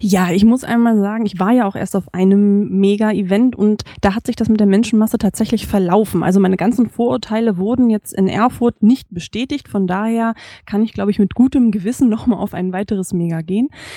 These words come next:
Ja, und Koblenz reizt mich deswegen, weil mein kleiner, äh, Frosch natürlich ganz gerne bei dieser Modenschau mitmachen <laughs> möchte. Und außerdem muss die Postbox auch noch ein bisschen reisen.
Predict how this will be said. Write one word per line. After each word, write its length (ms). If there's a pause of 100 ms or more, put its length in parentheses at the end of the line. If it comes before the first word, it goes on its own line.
(140)
Ja, 160
und 160
Koblenz 580
reizt 300
mich 180
deswegen, 640
weil 200
mein 220
kleiner, 640
äh, 140
Frosch 400
natürlich 360
ganz 200
gerne 220
bei 80
dieser 180
Modenschau 500
mitmachen 480
<laughs> 0
möchte. 380
Und 100
außerdem 400 (240)
muss 180
die 100
Postbox 520
auch 120
noch 180
ein 60
bisschen 260
reisen. 400